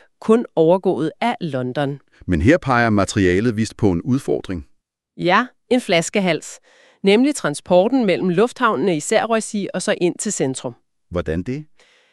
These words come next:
Speaker 1: Den primære rute er jo med R E R B, fransk udtalen. Og den linje er ofte voldsomt overbelastet. Den lever måske ikke helt op til den standard, man forventer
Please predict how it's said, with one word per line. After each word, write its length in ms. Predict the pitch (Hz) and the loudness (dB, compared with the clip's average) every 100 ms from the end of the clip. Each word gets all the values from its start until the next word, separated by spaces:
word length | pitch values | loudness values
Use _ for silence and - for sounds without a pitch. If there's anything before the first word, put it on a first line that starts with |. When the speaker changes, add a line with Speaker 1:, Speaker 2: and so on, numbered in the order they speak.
| _ _ - | _ _ 0
Speaker 1:
Den 140 | 240 | 0
primære 380 | - 277 302 311 | 2 2 4 2
rute 400 | 196 165 185 220 - | 0 0 0 -4 -2
er 140 | 156 | 0
jo 160 | 175 214 | 0 0
med 180 | 202 190 | -2 -2
R 20 | |
E 360 | 160 147 170 190 | -2 0 0 0
R 20 | 214 | 0
B, 20 | 180 151 - _ | 0 -2 -6 _
fransk 340 | - 113 - | -10 -10 -8
udtalen. 420 | 135 - 151 135 139 _ _ | -10 -6 -4 -4 -8 _ _
Og 100 | 208 | 2
den 160 | 247 220 | 4 4
linje 300 | 214 214 233 | 0 2 2
er 160 | 160 - | 0 -2
ofte 340 | 196 226 202 143 | -2 0 -4 0
voldsomt 440 | 190 - 202 147 | 0 0 -4 -2
overbelastet. 760 | 156 185 277 262 214 202 240 226 _ _ _ - | 0 2 2 2 0 0 -4 -6 _ _ _ -4
Den 120 | 254 | 2
lever 180 | 208 214 | 4 2
måske 240 | 220 - | 0 -2
ikke 120 | 233 - | -4 -6
helt 280 | - 285 - - | -6 -6 -6 -4
op 120 | 190 | -4
til 160 | - 226 | -2 -2
den 160 | 208 - | -2 -4
standard, 480 | - 160 175 208 - | -2 0 0 -2 -4
man 140 | 165 | -8
forventer 560 | 147 143 139 220 - | -6 -4 -2 -2 -2